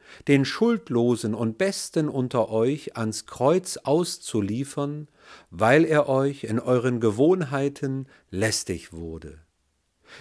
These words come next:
Ihr bringt es fertig, der Lüge und dem Verrat,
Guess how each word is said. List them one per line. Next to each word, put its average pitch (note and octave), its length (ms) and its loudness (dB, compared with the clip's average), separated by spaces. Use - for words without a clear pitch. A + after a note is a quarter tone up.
Ihr E3 120 6
bringt F3+ 280 2
es D#3+ 120 0
fertig, F#3 680 -6
der C3+ 140 4
Lüge D#3+ 540 0
und A2+ 200 -8
dem C#3+ 160 2
Verrat, B2+ 720 -6